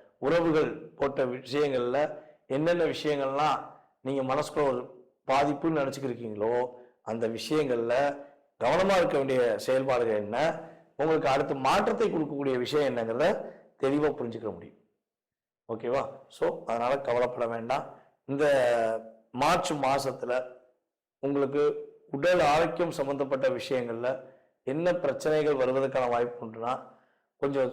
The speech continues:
ஷோல்டர் பெயின் வருவதற்கான வாய்ப்பு உண்டு. அதே போல எலும்பு சம்பந்தப்பட்ட பிரச்சனைகள் வருவதற்கான வாய்ப்பு உண்டு. So, இந்த விஷயங்கள்ல கொஞ்சம் கவனமா இருக்க. வண்டியில அதிகமா டிராவல் பண்ண வேண்டாம். ஏன்னா, டிராவல் பண்ணாலே நிறைய பேர் பேக் பெயின் இப்பெல்லாம் வர ஆரம்பிச்சிருச்சு.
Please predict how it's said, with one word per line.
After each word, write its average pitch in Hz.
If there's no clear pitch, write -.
ஷோல்டர் 180
பெயின் 180
வருவதற்கான 127
வாய்ப்பு 113
உண்டு. 123
அதே 131
போல 120
எலும்பு 185
சம்பந்தப்பட்ட 143
பிரச்சனைகள் 123
வருவதற்கான 113
வாய்ப்பு 104
உண்டு. 98
So, 127
இந்த 131
விஷயங்கள்ல 143
கொஞ்சம் 143
கவனமா 131
இருக்க. 131
வண்டியில 160
அதிகமா 143
டிராவல் 135
பண்ண 117
வேண்டாம். 101
ஏன்னா, 127
டிராவல் 139
பண்ணாலே 135
நிறைய 127
பேர் 135
பேக் 131
பெயின் 131
இப்பெல்லாம் 127
வர 120
ஆரம்பிச்சிருச்சு. 113